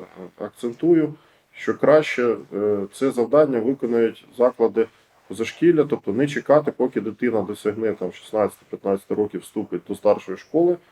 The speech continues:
або до закладів професійно-технічної фахової передвищої, а для того, щоб, е, починати. Вже зараз певні елементи, тренінги проводяться,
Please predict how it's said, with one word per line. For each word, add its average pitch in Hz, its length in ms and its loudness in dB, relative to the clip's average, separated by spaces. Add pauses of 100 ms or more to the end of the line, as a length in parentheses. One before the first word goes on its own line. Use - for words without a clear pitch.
(360)
або 120 220 -2
до 127 140 -2
закладів 120 400 2
професійно-технічної 113 1040 -6
фахової 110 340 -2
передвищої, 139 640 -2
а 135 100 4
для 117 160 0
того, 135 300 -2
щоб, 123 220 -2 (600)
е, 101 480 0 (140)
починати. 110 540 0
Вже 107 160 -4
зараз 135 300 4
певні 113 320 0
елементи, 156 480 0
тренінги 104 520 0 (460)
проводяться, 143 640 2